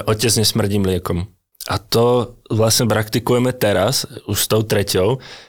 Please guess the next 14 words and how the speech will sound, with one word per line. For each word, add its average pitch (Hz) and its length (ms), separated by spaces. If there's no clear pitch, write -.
že 101 160
som 113 160
začal 113 400
k 110 160
nemu 113 160
vstávať 107 480
od 110 80
istého 107 320
momentu 110 480
ja, 101 320
pretože 104 320
pri 117 160
tej 123 160
mame, 113 560